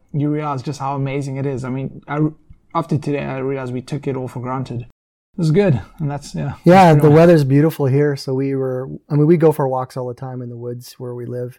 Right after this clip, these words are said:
Speaker 2: But the last two weekends, we got the boats out, so the kayaks were in the water.
Speaker 1: Oh, man.
Speaker 2: And this morning, actually this morning, we, we were up at seven in the morning, hit the lake, glass water. It was beautiful. So we were hanging out with the,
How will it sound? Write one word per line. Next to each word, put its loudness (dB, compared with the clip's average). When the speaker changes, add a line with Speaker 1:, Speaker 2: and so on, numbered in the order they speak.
Speaker 2:
But -2
the -4
last 0
two 0
weekends, 2
we -2
got 0
the 2
boats 2
out, 0
so -4
the -4
kayaks 0
were 2
in 2
the -2
water. 0
Speaker 1:
Oh, -4
man. -4
Speaker 2:
And 4
this 2
morning, 6
actually 0
this -4
morning, 0
we, 0
we 2
were 4
up -6
at -10
seven -6
in -4
the -4
morning, -8
hit 0
the 6
lake, 2
glass -6
water. -6
It -10
was -6
beautiful. -4
So -6
we 0
were 0
hanging 2
out -4
with -4
the, -6